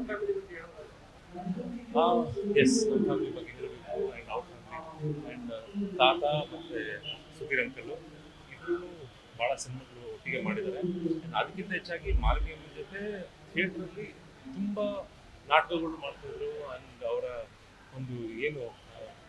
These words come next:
Speaker 2: ಅವರ ಜರ್ನಿ ನಾಟಕಗಳಲ್ಲಿ ಇವರು ಡ್ಯಾನ್ಸ್ ಮಾಡ್ತಾ ಇದ್ದಿದ್ದು and ಅವ್ರ ಸೀನ್ಗಳನ್ನ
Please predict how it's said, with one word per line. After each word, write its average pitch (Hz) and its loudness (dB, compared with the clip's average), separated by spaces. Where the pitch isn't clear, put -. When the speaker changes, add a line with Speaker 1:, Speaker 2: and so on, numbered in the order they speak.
Speaker 2:
ಅವರ 135 0
ಜರ್ನಿ 131 0
ನಾಟಕಗಳಲ್ಲಿ 151 -2
ಇವರು 123 -6
ಡ್ಯಾನ್ಸ್ 120 4
ಮಾಡ್ತಾ 127 -4
ಇದ್ದಿದ್ದು - -10
and - -18
ಅವ್ರ 139 4
ಸೀನ್ಗಳನ್ನ 170 0